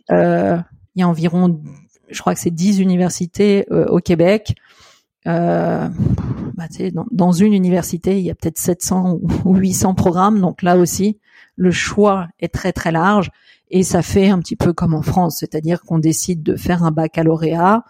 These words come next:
Speaker 2: C'est trois ans, c'est la valeur d'une licence en France, mais on peut faire une maîtrise, on peut faire un doctorat, enfin, on peut faire plein, plein de choses à l'université. Donc ça, c'est les quatre niveaux.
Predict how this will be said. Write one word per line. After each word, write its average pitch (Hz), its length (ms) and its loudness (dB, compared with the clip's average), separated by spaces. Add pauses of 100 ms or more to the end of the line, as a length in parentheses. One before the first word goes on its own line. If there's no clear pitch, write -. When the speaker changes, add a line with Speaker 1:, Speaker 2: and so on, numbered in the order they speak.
(880)
Speaker 2:
C'est - 260 -10
trois 165 400 -2
ans, - 120 4
c'est 170 100 -4
la 156 100 -6
valeur 160 220 -4
d'une 160 220 0
licence 160 440 -2
en 165 80 -4
France, 208 540 0 (320)
mais 185 160 4
on 196 100 4
peut 165 140 0
faire 165 220 0
une 160 100 2
maîtrise, 190 400 -2
on 165 80 0
peut - 80 2
faire 165 180 -4
un 170 120 0
doctorat, 170 560 0
enfin, 160 320 -2
on 160 100 -2
peut - 80 -10 (400)
faire 185 220 2
plein, 190 240 0
plein 170 160 2
de - 20 -4
choses 175 220 0
à 170 40 0
l'université. 160 600 -4 (420)
Donc 196 160 0
ça, 269 140 0
c'est 277 120 0
les 208 120 4
quatre 226 500 -2 (100)
niveaux. 196 880 2